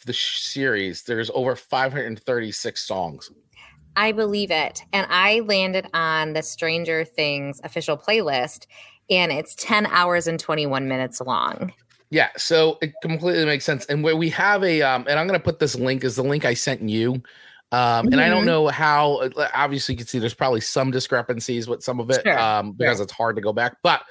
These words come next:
Speaker 1: there is a, uh, it is a good list. I will put it in the show notes, and it's, uh, what,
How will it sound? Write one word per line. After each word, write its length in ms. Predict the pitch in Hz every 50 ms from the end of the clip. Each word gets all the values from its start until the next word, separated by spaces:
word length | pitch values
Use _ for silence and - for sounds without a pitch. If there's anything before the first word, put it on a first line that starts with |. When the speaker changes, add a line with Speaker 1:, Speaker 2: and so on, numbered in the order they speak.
| - - - - - - _ _ _ -
Speaker 1:
there 200 | 147 143 143 -
is 400 | 156 160 165 170 170 156 - -
a, 280 | 147 147 147 143 143 139
uh, 220 | 135 127 127 127 117
it 100 | 127 131
is 160 | 135 143 131
a 40 | 143
good 240 | 131 120 135 131 117
list. 320 | 120 131 135 123 117 -
I 160 | 139 131 127 123
will 120 | 120 113
put 160 | - - 143
it 80 | 143 123
in 60 | 123
the 80 | 123 117
show 220 | - - 127 123
notes, 280 | 117 113 107 98 - -
and 100 | 113 104
it's, 160 | 101 - -
uh, 240 | 113 107 104 101 98
what, 280 | 95 98 123 151 -